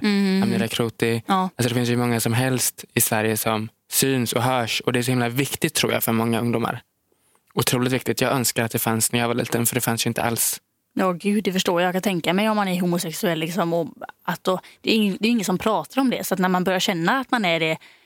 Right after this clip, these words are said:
Speaker 1: och folk bara pratar om hetero, så te-, känner man, måste ju känna sig jättekonstig.
Speaker 2: Ja.
Speaker 1: Och så här, är det här verkligen på riktigt? Och är det så här, är det rätt eller fel? Och det är helt sjukt att man ska behöva känna så.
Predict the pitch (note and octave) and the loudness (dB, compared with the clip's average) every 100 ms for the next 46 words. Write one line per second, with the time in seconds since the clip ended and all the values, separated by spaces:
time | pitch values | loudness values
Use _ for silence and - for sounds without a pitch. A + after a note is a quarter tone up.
0 | _ - G3 - - F#3 F3+ G3 F3 A3+ | _ -6 -6 -4 -2 -2 0 0 2 2
1 | C4 F#3 F3+ F#3+ D#3+ - G3 G#3+ - - | 0 0 0 0 -2 -2 -2 -2 -2 -2
2 | - - D#3 F3+ A3+ G#3 G#3 - G#3+ B3+ | -2 -2 0 2 2 0 0 0 0 0
3 | F3+ F3+ F3+ - - E3+ - F#3+ - _ | 0 0 -2 -4 -2 -2 -2 -6 -6 _
4 | - A2+ - - E3+ D#3 - _ _ _ | -2 0 0 0 0 -2 -8 _ _ _
5 | _ _ F#3+ F3 E3+ D#3+ E3 E3 D#3 F#3+ | _ _ 0 2 2 2 0 0 0 0
6 | - F#3+ - F3 D#3+ E3 E3+ F3+ D3+ D3 | -2 -4 0 0 2 -2 -2 -2 0 0
7 | D3+ D#3+ F3 - - F3 E3+ F#3 F3 E3+ | -2 0 0 -2 -4 -4 0 2 2 2
8 | E3 E3 F3+ F3+ F3 - A#3 A#3 - F#3+ | 0 0 2 0 -2 -2 0 2 0 0
9 | F3+ F3+ F3+ F3+ F3 F3 F#3 E3 | 0 0 -2 0 0 2 0 -4